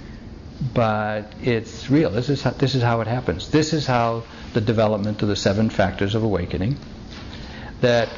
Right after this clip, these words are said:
allows the mind to penetrate the veil of illusion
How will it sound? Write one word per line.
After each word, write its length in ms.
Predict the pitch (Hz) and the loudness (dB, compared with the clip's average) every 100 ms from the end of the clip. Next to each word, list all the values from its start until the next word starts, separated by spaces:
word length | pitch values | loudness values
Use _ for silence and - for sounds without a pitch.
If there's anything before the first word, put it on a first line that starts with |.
| - | 0
allows 920 | 120 110 110 117 120 123 131 123 - | 2 2 2 0 0 -2 -2 -4 0
the 60 | 117 | 2
mind 500 | 107 107 107 107 - | 2 0 0 -2 -2
to 60 | |
penetrate 440 | - 117 113 113 107 | 0 2 4 2 2
the 80 | |
veil 240 | 101 101 104 | 0 2 2
of 80 | 107 | 2
illusion 560 | 113 98 87 98 123 | 2 0 0 0 0